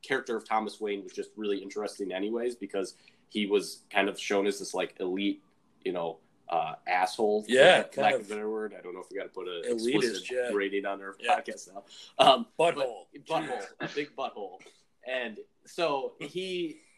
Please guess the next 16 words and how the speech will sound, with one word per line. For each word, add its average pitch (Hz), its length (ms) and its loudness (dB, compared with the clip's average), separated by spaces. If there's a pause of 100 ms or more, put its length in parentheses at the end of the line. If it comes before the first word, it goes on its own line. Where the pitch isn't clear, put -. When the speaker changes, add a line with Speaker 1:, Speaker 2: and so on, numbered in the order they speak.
(100)
Speaker 1:
he 131 180 -8
was 160 160 -6
just 143 160 -12
kind 165 180 0
of 120 100 -4
shown 151 360 2
in 123 100 0
a 107 60 -2
different 113 360 -4
light, 117 360 2
which - 320 -6 (540)
obviously 110 340 -2
played 104 360 -2
into 98 480 -2 (400)
all 110 140 6
the 95 140 -6